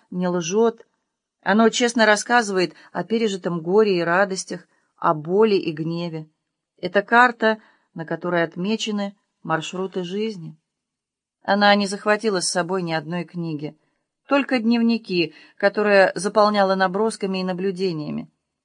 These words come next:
Она верила, что когда-нибудь ее размышления сослужат службу какой-нибудь заблудшей душе, помогут ей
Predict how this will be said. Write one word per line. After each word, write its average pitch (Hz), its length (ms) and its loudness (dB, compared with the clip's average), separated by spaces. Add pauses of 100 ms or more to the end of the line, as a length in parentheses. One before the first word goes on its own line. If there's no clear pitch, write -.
(160)
Она 185 260 0
верила, 202 460 2 (220)
что - 180 -12
когда-нибудь 190 640 0
ее 185 220 0
размышления 185 680 -2
сослужат 185 500 -6
службу 190 520 -4 (220)
какой-нибудь 190 540 -2
заблудшей 185 580 0
душе, 165 500 -6 (680)
помогут 185 500 0
ей 147 340 -4